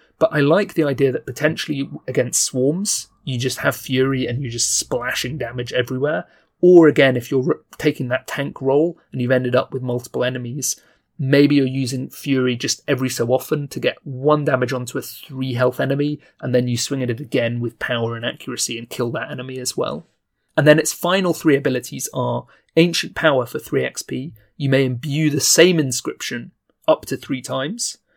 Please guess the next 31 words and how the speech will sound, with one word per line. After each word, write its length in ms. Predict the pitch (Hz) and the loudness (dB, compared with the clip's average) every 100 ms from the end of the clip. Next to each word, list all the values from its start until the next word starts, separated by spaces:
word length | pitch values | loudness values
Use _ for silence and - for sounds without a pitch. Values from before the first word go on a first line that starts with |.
| _ _ _ _ | _ _ _ _
So 160 | - 135 | -6 2
that 300 | 127 190 190 | 6 6 6
is 160 | 160 - - | 2 0 0
really 480 | 151 131 156 156 123 | -6 6 10 10 8
cool, 460 | 120 135 123 160 - _ | 0 -2 -2 -6 -10 _
because 260 | - - 120 | -4 -2 0
that 160 | 139 - | 0 0
means 160 | 131 | -2
I 120 | 131 | -2
could 180 | 117 123 | -2 -8
swing 560 | - - 160 156 135 151 _ _ _ - | -8 2 4 6 2 -6 _ _ _ -8
and 120 | 127 | -6
spend 300 | - 139 123 | 0 0 -2
three 500 | - - 151 156 170 | -12 -10 -2 -2 -2
charges 760 | - 139 123 120 120 120 - _ - | 0 2 2 -2 -4 -4 -8 _ -2
on 440 | 143 127 123 135 _ _ _ _ _ - | 2 2 -2 -8 _ _ _ _ _ -6
power 560 | 123 156 131 117 143 - _ _ | 0 2 2 -2 -6 -12 _ _
to 80 | - | -8
deal 200 | 123 127 | -2 0
plus 340 | 117 - - - | -2 -8 -8 -8
three 260 | - 131 | -8 -8
damage. 560 | 120 117 131 156 - - - | -6 -4 -4 -6 -10 -16 -10
So 160 | - | -4
I'd 100 | 120 | -2
get 180 | 123 - | -2 -4
a 60 | - | -4
plus 320 | - 135 - | -2 -2 -2
one, 180 | 123 117 | -4 -4
plus 280 | - 131 | -6 -6
three 260 | - 139 143 | -8 -2 2
attack, 440 | 156 - 208 - | 2 2 -4 -6